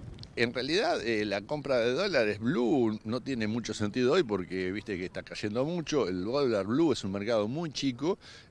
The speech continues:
eh, este, en relación al, al, al resto del mercado. Vos pensá que nosotros en dos días,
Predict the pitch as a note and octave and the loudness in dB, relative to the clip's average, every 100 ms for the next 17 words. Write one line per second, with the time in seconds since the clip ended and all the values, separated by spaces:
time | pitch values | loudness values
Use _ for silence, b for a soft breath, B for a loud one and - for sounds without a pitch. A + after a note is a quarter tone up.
0 | - A2 G2 F2 - G2 F2+ F2 E2+ E2 | -8 -4 -4 -6 -6 -6 -4 -4 -4 -6
1 | E2+ F2+ F#2 F#2 F2+ - A2 G2+ F2+ E2 | -8 -8 -8 -6 -4 -2 0 0 -2 -4
2 | D2+ - F#2 E2+ E2 D2 - - F2+ G2+ | -10 -12 -8 -8 -8 -12 -12 -6 -2 -2
3 | A#2+ F#2+ F#2 G2+ C#3 D3+ A#2+ G2 G2+ C3+ | -2 -2 -4 -2 2 2 2 -2 -4 -4
4 | A#2+ F#2+ - B2+ A2+ G2+ A2 B2 C3 D3 | -4 -6 -4 -2 -2 -4 -4 -2 0 -2
5 | C3+ | -4